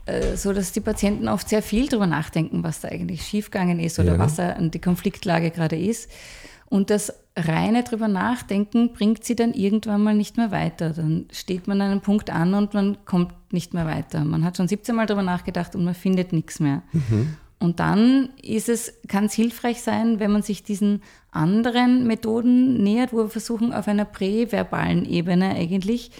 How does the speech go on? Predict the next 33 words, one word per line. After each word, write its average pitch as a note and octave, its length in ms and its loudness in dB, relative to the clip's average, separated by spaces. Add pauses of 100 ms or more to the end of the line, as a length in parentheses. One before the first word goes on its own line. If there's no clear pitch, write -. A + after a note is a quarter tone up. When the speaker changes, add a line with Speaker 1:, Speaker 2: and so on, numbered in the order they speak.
(200)
Speaker 1:
sich - 260 -2
diesem G#3 460 0 (220)
Konfliktmaterial F#3+ 840 -2
anzunähern, G#3+ 800 2 (180)
Speaker 2:
Ja. F#2 300 2 (460)
Speaker 1:
ähm, G#3+ 200 2
und G#3+ 380 0
mehr G#3 380 2 (120)
wirklich G#3 280 -4
das - 180 -4
Erleben F#3+ 560 2
in G#3+ 60 4
den G#3 100 2
Vordergrund E3+ 480 -2
stellen D#3 420 -2
und F3 160 -4
versuchen, G3+ 500 -2 (140)
dass F#3+ 300 -6
da F#3+ 200 0
das F#3+ 280 -6
Schwierige G3+ 640 -2
einfach F#3 480 -4
erlebbar F#3 760 0
gemacht G3 460 -4
wird A3 160 2
Speaker 2:
Mhm. G#3 60 4
Speaker 1:
und D#3 100 0
damit F#3+ 240 -2
aber G3+ 220 -2
auch E3 100 -8
bearbeitbar F#3+ 880 -4
gemacht - 480 -6
wird. E3 300 -6